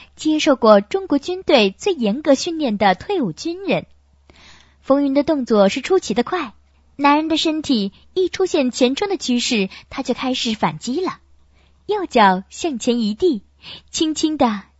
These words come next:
在他脑门上点了一下。因为刚才自己的姿势，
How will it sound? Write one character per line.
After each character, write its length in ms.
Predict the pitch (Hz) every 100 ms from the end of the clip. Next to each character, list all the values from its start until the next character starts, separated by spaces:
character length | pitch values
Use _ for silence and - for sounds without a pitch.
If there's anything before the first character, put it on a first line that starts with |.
| _
在 160 | - 302
他 80 |
脑 220 | 339 269 190
门 220 | 180 226
上 320 | - 381 247 -
点 240 | 240 170
了 60 | 180
一 180 | 403 277
下。 320 | - 190 - _ _ _ _ - - _
因 160 | - 320
为 100 | 294
刚 240 | 294 311
才 300 | 311 240 220
自 220 | 240 - 320
己 100 | 208
的 120 | 214
姿 220 | 262 359
势， 380 | 403 269 208